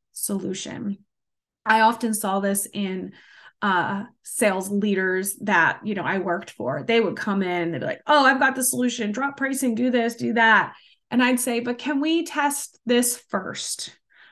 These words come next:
"Oh, why do you think that?" You know, or, "No, no, no, no, just do my way." You know, "Just do my way" is,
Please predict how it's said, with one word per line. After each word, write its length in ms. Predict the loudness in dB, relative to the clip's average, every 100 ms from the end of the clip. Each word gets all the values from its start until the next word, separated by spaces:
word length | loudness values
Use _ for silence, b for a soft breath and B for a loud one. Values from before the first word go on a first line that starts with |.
| -4
"Oh, 80 | 2
why 200 | 4 8
do 40 |
you 80 | 6
think 280 | 6 -2 0
that?" 340 | -2 -2 -6
You 140 | -6 -2
know, 340 | 0 2 0 B B B _
or, 160 | 0 4
"No, 220 | 6 6
no, 80 | 6
no, 240 | 4 4
no, 80 | 4
just 260 | 2 0 2
do 140 | 4
my 240 | 4 4
way." 240 | 2 -4 -4
You 80 | -4
know, 140 | -2
"Just 200 | 0 0
do 80 | 2
my 180 | 4 2
way" 180 | 0
is, 100 | -2